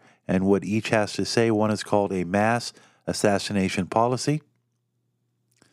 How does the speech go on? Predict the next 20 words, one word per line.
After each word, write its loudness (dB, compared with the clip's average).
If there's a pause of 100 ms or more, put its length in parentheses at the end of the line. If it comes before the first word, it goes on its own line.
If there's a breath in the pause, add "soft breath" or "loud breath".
(320 soft breath)
The 4
other 2
subject 0
is -4
called 2 (340 soft breath)
The 2
Israeli 0
Army 0
Has -2
Dropped 0
the 0
Restraint -2
in -6
Gaza, 0 (440 soft breath)
and -2
the 0
data 2
shows 0
unprecedented -2
killing. -2